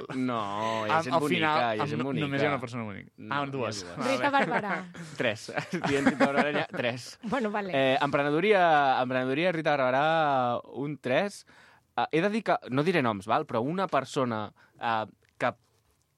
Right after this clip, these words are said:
Speaker 1: per casualitat propera a mi i per casualitat propera a Rita Barberà,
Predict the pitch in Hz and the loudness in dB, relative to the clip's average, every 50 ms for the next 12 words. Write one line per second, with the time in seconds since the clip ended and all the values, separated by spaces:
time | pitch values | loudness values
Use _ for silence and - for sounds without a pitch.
0 | _ _ - 143 139 - 147 139 143 135 135 131 - 156 - 131 - - 135 123 | _ _ -4 -2 -2 -2 -2 -2 0 0 0 0 0 0 0 0 -2 -6 -4 -2
1 | - 143 139 139 131 139 143 156 - 170 139 160 147 127 143 135 135 135 123 147 | 0 0 0 0 0 -2 -4 -6 -6 -6 -6 -6 -4 -4 -6 -6 -6 -6 -2 -4
2 | 139 127 - 135 104 139 127 131 127 127 123 107 123 120 117 110 113 113 127 139 | -4 -4 -4 -10 -8 -4 -4 -4 -4 -4 -4 -2 -2 -2 -2 -2 -2 0 0 0